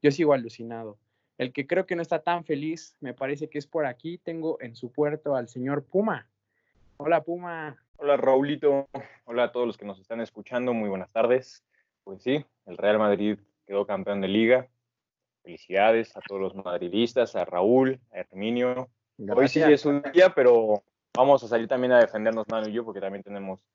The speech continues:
Speaker 2: mucho que dar.
Speaker 1: Y, pues, en esta sección también quiero presentar a, a la señorita que nos hace ver los días más felices, que nos ayuda aquí en el programa y a ustedes, tripulantes, los mantiene con la última información en redes sociales.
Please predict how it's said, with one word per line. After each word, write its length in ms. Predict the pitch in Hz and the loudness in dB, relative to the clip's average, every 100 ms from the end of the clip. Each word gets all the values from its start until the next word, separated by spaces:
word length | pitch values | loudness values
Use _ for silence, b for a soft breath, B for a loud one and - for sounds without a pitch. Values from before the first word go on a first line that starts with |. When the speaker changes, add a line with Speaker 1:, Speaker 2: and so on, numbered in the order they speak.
| - | -14
Speaker 2:
mucho 260 | 110 110 | -12 -12
que 100 | 95 | -6
dar. 240 | 92 90 _ _ | -4 -4 _ _
Speaker 1:
Y, 300 | 175 202 208 | -12 -10 -10
pues, 580 | 190 147 131 131 127 - _ _ _ _ _ | -10 -8 -6 -8 -14 -18 _ _ _ _ _
en 260 | 131 139 151 | -12 -8 -8
esta 180 | 180 208 | -6 -6
sección 500 | 196 151 - 170 180 | -6 -12 -8 -8 -4
también 260 | 135 147 | -6 -6
quiero 260 | 143 156 156 | -4 -2 -2
presentar 600 | 120 117 110 110 123 131 | -10 -14 -18 -8 -6 -4
a, 180 | 123 - _ _ _ - | -6 -12 _ _ _ -4
a 60 | |
la 100 | 135 | -4
señorita 640 | 135 147 147 165 165 147 127 | -2 -6 -6 -8 -2 -4 -4
que 100 | 135 | -10
nos 160 | 131 | -10
hace 360 | 139 147 135 127 _ _ - | -10 -10 -12 -12 _ _ -14
ver 320 | 147 151 156 | -6 -4 -2
los 140 | 147 | -4
días 180 | 143 135 | -4 -4
más 180 | 135 131 | -6 -6
felices, 640 | 127 131 156 151 147 127 | -2 0 -2 -4 -6 -8
que 120 | - | -6
nos 140 | 123 123 | -8 -6
ayuda 400 | 123 135 135 127 _ _ _ - | -6 -2 -4 -4 _ _ _ -10
aquí 220 | 123 135 | -6 -4
en 60 | |
el 80 | 135 | -4
programa 360 | 127 120 135 160 | 0 2 2 2
y 60 | |
a 40 | 113 | -2
ustedes, 240 | 139 135 | -4 -6
tripulantes, 480 | 135 - 120 123 139 | -8 -6 -4 -4 -6
los 260 | 117 107 - | -8 -10 -12
mantiene 520 | 113 117 117 131 131 - _ _ | -10 -10 -8 -10 -10 -14 _ _
con 220 | - 123 123 | -8 -4 -2
la 140 | 120 - | -2 -4
última 380 | 135 127 127 | -4 -4 -4
información 500 | 110 117 107 104 127 120 | -6 -6 -6 -4 -4 -4
en 80 | |
redes 240 | 107 101 98 | -4 -8 -8
sociales. 440 | 95 - 95 127 | -16 -12 -12 -12